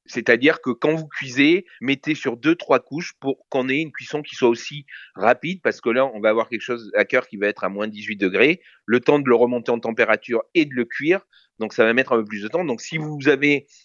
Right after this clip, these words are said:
un tamis du vitaliseur qui est plein avec un kilo cinq d'haricots verts, bah, vous allez avoir une surcuisson des haricots verts en bas et une sous-cuisson des haricots verts en haut. Parce que la vapeur va pas bien circuler.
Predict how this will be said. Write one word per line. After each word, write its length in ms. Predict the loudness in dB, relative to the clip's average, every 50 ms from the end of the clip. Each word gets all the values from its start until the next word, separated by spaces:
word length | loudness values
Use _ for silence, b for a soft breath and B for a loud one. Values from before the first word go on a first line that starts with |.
| B B 0
un 140 | 0 0
tamis 520 | 2 4 4 4 4 2 -4 -4 -6 -8 -12 -12
du 100 | -12 -10
vitaliseur 580 | -4 2 2 2 2 2 -2 0 0 0 0
qui 120 | _ -6 -6
est 40 |
plein 240 | -4 -2 0 2 2
avec 260 | 2 2 0 -2 -6
un 60 | -6 -10
kilo 240 | -8 -4 -4 -4
cinq 240 | -4 -2 -6 -6 -2
d'haricots 320 | -2 -2 -2 -2 -4 -6 -2
verts, 200 | -2 -2 -2 -2 b b b b b
bah, 140 | 0 0 0
vous 140 | 0 0 2
allez 100 | 4 4
avoir 260 | 4 4 2 -2 -4
une 60 | -6
surcuisson 540 | -8 -6 -8 -8 -8 -8 -18 -12 -10 -8 -2
des 100 | 0 0
haricots 280 | 0 0 -2 -4 -6 -4
verts 200 | -2 -2 -4 -4
en 100 | -6 -2
bas 300 | 0 2 2 0 -2 b b b b
et 80 | -12 -12
une 80 | -12
sous-cuisson 560 | -10 -12 -14 -14 -12 -14 -14 -10 -4 -2 2 4
des 80 | 6
haricots 300 | 6 4 4 0 -2 2
verts 240 | 4 4 4 4 0 _ _ _ _ _ _ -8
en 80 | -4
haut. 220 | -4 -4 -4 -8 _ _ _ -20
Parce 100 | -14 -6
que 80 | -2 0
la 100 | 2 4
vapeur 320 | 4 2 2 2 0 2
va 120 | 2 0
pas 160 | 0 2 0 0
bien 180 | 0 -2 -8
circuler. 640 | -8 -8 -12 -12 -12 -14 -8 -4 -2 0 0 -2